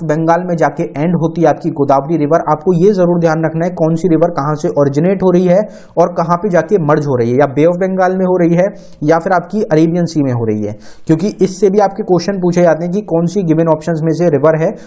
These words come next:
जो आपकी Arabian सी में end होती है या फिर आपकी बे of Bengal में होती है।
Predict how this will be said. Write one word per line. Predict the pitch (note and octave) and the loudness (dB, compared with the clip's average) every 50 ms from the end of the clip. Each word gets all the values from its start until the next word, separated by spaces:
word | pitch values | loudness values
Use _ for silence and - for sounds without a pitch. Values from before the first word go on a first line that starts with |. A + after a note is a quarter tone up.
| - - - | -20 -12 -2
जो | C#3 D#3 | 0 0
आपकी | E3 D#3+ D#3+ - F#3 G3 | 0 0 -2 -4 -6 -4
Arabian | - D3+ C#3+ D3+ D#3 E3+ F3 F3 | -2 0 0 0 2 2 0 0
सी | E3+ F3 F3+ | 0 0 0
में | F3 F3+ F3+ F3+ | 0 0 0 0
end | D3+ D3+ D#3 D#3+ | 0 -2 0 0
होती | D3+ D3 D3+ - D#3 | 0 0 0 0 0
है | D#3+ D#3+ C#3+ | 2 2 2
या | C3+ | 2
फिर | B2+ - D3 | 2 2 0
आपकी | D3 - - - G#3+ | 0 0 -2 -4 -8
बे | E3+ C#3 C#3 C#3+ | -4 0 2 2
of | C3+ A#2+ A2+ | 2 2 -2
Bengal | A#2 A2 G#2+ G#2 G2 G#2 G2 | -4 -6 -4 -6 -6 -6 -6
में | G2 | -8
होती | G#2 G#2+ - - G#2 F#2+ | -10 -12 -14 -14 -12 -12
है। | F#2 F#2+ A2 - - - | -12 -14 -16 -20 -20 -20